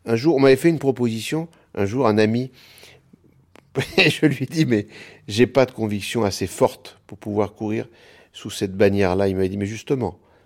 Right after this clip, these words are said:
oui, le cynisme du politique, mais bon, il faut des qualités. Moi, je pense que c'est, c'est, c'est, c'est, c'est, c'est, je pense, moi, que c'est en partie un métier, mais sur le plan de la rhétorique, il n'y a pas de doute. Et alors,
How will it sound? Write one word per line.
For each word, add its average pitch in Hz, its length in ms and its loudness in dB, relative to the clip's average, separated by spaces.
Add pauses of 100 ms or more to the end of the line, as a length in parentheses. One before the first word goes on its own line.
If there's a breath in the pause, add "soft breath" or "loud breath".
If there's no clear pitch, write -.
(140)
oui, 104 220 -2 (340)
le 117 140 -4
cynisme 120 580 -6
du 104 140 -8
politique, 104 580 -10
mais 104 280 0 (600 soft breath)
bon, 85 260 -4 (220)
il 90 100 -18
faut 98 200 -8
des 90 120 -4
qualités. 98 460 0
Moi, 104 140 0
je - 80 -10
pense 98 240 -4
que 92 220 -6 (340 soft breath)
c'est, - 160 -16
c'est, - 160 -14
c'est, - 160 -14
c'est, - 160 -10
c'est, - 280 -14
c'est, - 220 -12 (560)
je 143 60 6
pense, 151 420 4
moi, 113 300 2 (400 soft breath)
que - 60 -8
c'est - 160 -2
en 107 80 2
partie 107 360 -2
un 98 60 2
métier, 101 400 -2
mais 98 180 -2 (300 loud breath)
sur - 200 -4
le 139 120 6
plan 147 240 2
de 123 80 0
la 104 100 6
rhétorique, 123 800 2 (2000 soft breath)
il 110 60 -12
n'y 107 60 2
a 107 40 2
pas 131 160 6
de 123 60 -8
doute. 123 260 -2
Et 131 60 4
alors, 123 280 6